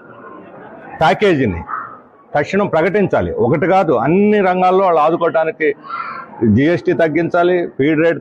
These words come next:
తగ్గించాలి, సబ్సిడీ ఇవ్వాలి, కరెంట్ రేటు అమలు చేయాలి, అవసరమైతే ప్రభుత్వం కొని నిలవ పెట్టైనా చేయాలి. ఇంకొక వైపు ట్రంప్ తోటి రాయబారాలు నడిపి, బేరసారాలు జరిపి,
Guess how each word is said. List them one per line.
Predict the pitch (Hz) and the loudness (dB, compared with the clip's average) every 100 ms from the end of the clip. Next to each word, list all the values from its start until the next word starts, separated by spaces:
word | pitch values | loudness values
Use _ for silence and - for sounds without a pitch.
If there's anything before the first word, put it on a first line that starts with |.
| 160 | 0
తగ్గించాలి, | 151 165 165 170 175 - | 0 0 0 2 0 0
సబ్సిడీ | 120 - 165 165 | -2 0 0 2
ఇవ్వాలి, | 165 160 170 165 | 2 2 0 -2
కరెంట్ | 117 135 165 165 | -2 0 0 0
రేటు | 160 165 | 0 0
అమలు | 160 160 160 | 0 0 2
చేయాలి, | 165 170 175 - - - - - 135 | 2 0 -2 -10 -20 -20 -20 -4 0
అవసరమైతే | 170 202 202 202 165 | 2 2 2 0 0
ప్రభుత్వం | 160 190 202 185 175 | 0 0 0 0 0
కొని | 185 180 | 2 2
నిలవ | 175 190 185 | 2 2 0
పెట్టైనా | 185 190 190 226 196 - - 156 | 0 0 0 -2 -4 -12 -8 -2
చేయాలి. | 165 185 214 | 2 2 2
ఇంకొక | 165 180 170 | 0 0 2
వైపు | 208 196 202 170 202 - - - - - | 2 2 2 0 -2 -10 -20 -20 -10 -2
ట్రంప్ | 147 202 220 220 | 0 0 0 2
తోటి | 220 208 202 196 190 | 2 2 2 2 2
రాయబారాలు | 170 175 185 190 185 180 | 2 2 2 2 2 2
నడిపి, | 175 180 185 180 | 0 0 0 2
బేరసారాలు | 165 175 175 185 175 170 | 2 0 2 0 2 2
జరిపి, | 170 165 175 | 0 0 0